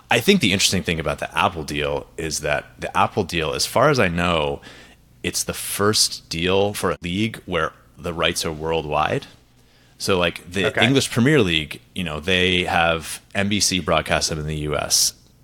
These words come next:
Speaker 1: Sky, I think, broadcasts them in England. Like, they have all of these deals all over the world. The Apple one is only M-, is M L S worldwide. And so the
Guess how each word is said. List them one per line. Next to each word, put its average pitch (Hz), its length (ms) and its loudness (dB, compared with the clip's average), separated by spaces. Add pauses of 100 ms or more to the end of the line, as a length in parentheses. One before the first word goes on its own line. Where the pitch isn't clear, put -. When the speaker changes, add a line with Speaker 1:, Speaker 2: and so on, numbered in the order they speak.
Speaker 1:
Sky, 82 600 0
I 78 60 2
think, 76 240 -6
broadcasts 78 460 -2
them 76 120 -6
in 76 120 -6
England. 107 280 0
Like, 90 140 -4
they 95 80 2
have 95 140 2
all 110 260 2
of 101 80 -2
these 85 140 -6
deals 85 280 -4
all 80 60 -6
over 78 140 -8
the 85 100 -6
world. 101 400 2 (600)
The 80 100 0
Apple 107 320 2
one 85 220 -2
is 76 260 -6 (400)
only 98 680 -2 (300)
M-, 82 260 -6
is 85 140 -4
M 98 160 -2
L 95 120 2
S - 380 2 (100)
worldwide. 78 760 -2
And 82 160 -6
so 90 180 -2
the 80 220 -6